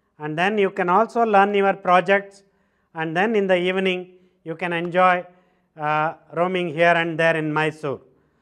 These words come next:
So Mysore is being a s-, very good sightseeing place, and in the Mysore we have a V T U Bosch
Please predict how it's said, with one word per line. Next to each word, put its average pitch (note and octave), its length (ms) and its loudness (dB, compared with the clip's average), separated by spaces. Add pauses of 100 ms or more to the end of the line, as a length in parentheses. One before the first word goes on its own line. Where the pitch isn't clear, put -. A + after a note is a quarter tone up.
(140)
So E3 200 -6
Mysore F3+ 500 -2
is G3+ 140 -6
being F#3 340 -4
a F#3 320 0 (460)
s-, - 260 -20
very D#3+ 380 2
good A#3 240 0
sightseeing F#3 680 -4
place, F3+ 360 -2 (720)
and F#3+ 460 -2
in A3 180 0
the C4+ 140 4
Mysore G3+ 600 0 (300)
we E3 120 -6
have F3 340 0
a F3+ 80 2
V F3 160 -4
T G3+ 100 -10
U G#3 120 -2
Bosch F#3+ 280 2